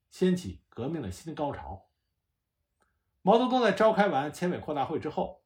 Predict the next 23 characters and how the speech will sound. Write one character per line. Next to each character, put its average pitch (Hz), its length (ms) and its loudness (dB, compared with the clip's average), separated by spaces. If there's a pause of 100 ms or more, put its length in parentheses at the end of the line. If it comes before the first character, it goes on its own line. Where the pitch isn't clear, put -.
(160)
立 185 120 0
即 160 120 0
去 151 140 -6
第 202 120 -2
二 147 180 4
团 - 240 -14 (180)
亲 196 200 -2
自 160 100 -4
布 123 140 -8
置 104 80 -8
任 110 180 -10
务。 - 40 -18 (1500)
张 240 140 4
家 254 160 10
湾 254 160 6
前 185 240 0
委 92 320 -4
扩 185 140 2
大 151 100 4
会 143 180 -2
议 - 20 -6
精 147 200 -8
神 - 220 -10